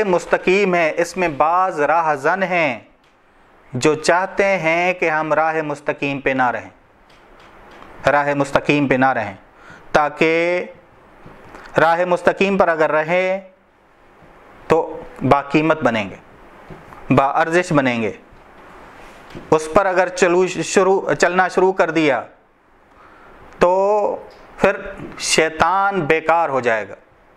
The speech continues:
بس راہزن چاہ رہے ہیں کہ امام حسین سے کوئی مسائل دریافت کرے ہی نہ۔ تبھی آپ نے، ہم بار بار کہہ رہے ہیں کہ مدینے سے لے کے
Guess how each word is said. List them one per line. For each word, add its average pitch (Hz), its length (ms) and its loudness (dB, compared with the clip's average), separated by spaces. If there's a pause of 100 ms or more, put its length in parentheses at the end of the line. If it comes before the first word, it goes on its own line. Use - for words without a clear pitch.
(400)
بس - 200 0
راہزن 175 540 0
چاہ 170 240 2
رہے 151 100 -4
ہیں 120 160 -4 (1080)
کہ 170 200 0 (100)
امام 156 300 0
حسین 170 580 0
سے 165 200 -2
کوئی 156 220 0
مسائل 143 600 0
دریافت 131 460 0
کرے 131 220 -2
ہی 120 120 -8
نہ۔ 107 100 -14 (1300)
تبھی 147 280 0
آپ 131 220 -4
نے، 120 260 0 (680)
ہم 123 180 0
بار 135 200 2
بار 139 240 2
کہہ 131 160 0
رہے 123 120 -2
ہیں 123 100 -4
کہ 127 240 -2
مدینے 135 520 0
سے 139 160 -4
لے 127 160 0
کے 143 460 -2